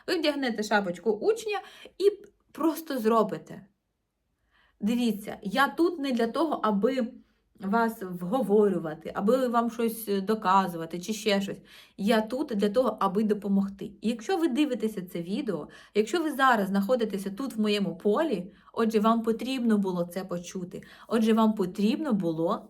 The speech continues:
це зараз побачити. Я також ось ось зробила для себе, да, своє колесо балансу. Е, я вам відправлю,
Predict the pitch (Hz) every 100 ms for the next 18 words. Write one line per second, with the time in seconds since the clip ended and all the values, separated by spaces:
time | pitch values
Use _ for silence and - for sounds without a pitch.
0 | _ - - 202 233 254 - 180 185 185
1 | 214 208 - 180 170 185 180 175 - -
2 | 220 - _ _ _ _ - - _ 359
3 | 403 - 330 311 - 196 226 190 196 190
4 | 226 320 196 - _ 196 196 220 302 214
5 | 190 254 214 202 202 202 202 196 190 180
6 | 175 156 170 - - _ _ _ _ _
7 | _ - - - - 185 185 196 294 381
8 | 220 226 208 226 - - _ _ _ -
9 | _ _ - 196 202 220 233 226 220 220
10 | 254